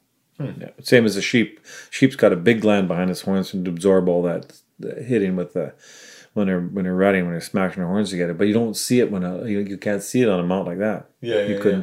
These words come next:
Speaker 1: yeah.
Speaker 2: tell. A goat, you can s-, you might see it from the sides of the, of the, because it's black, right?
Speaker 1: Yeah.
Speaker 2: That gland is black. But the sheep is just, uh, it's just a heavier,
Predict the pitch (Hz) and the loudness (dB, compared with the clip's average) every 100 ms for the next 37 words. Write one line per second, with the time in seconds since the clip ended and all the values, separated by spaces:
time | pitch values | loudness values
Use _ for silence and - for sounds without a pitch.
0 | 107 101 87 - - - - - - 110 | 0 -2 -4 -14 -20 -20 -20 -10 0 8
1 | 123 127 104 95 95 - - 98 98 95 | 10 10 8 0 0 -4 -2 2 2 2
2 | 113 107 101 90 - 113 117 110 98 92 | 0 0 0 -2 0 2 4 2 2 -2
3 | 104 - 104 104 107 110 113 90 80 92 | -2 -2 0 0 -2 -2 0 0 2 4
4 | 101 73 - 92 95 113 101 92 95 95 | 4 2 -6 -6 -2 0 0 2 2 0
5 | 82 95 90 78 - - - - _ 104 | 0 0 0 -2 -10 -18 -20 -20 _ -4
6 | - 95 - 127 - 92 - 95 - 92 | -2 -2 4 4 4 -2 -4 -8 -6 -8
7 | 113 131 135 - - 95 104 110 101 95 | -6 -8 -10 -12 -8 -4 4 4 6 4
8 | 90 - | 4 -2